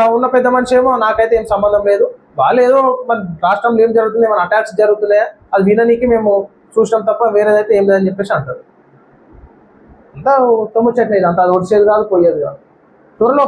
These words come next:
పద్దెనిమిది వందల కోట్లతో ఉపాధి హామీ పనులు, మంత్రి సీతక్క. తెలంగాణ వ్యాప్తంగా త్వరలో ఉపాధి హామీ పనులు ప్రారంభిస్తున్నట్లు పంచాయతీరాజ్ గ్రామీణాభివృద్ధి శాఖ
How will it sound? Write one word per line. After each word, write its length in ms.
పద్దెనిమిది 280
వందల 200
కోట్లతో 400
ఉపాధి 400
హామీ 220
పనులు, 340
మంత్రి 260
సీతక్క. 440
తెలంగాణ 300
వ్యాప్తంగా 400
త్వరలో 320
ఉపాధి 300
హామీ 200
పనులు 260
ప్రారంభిస్తున్నట్లు 1000
పంచాయతీరాజ్ 600
గ్రామీణాభివృద్ధి 640
శాఖ 180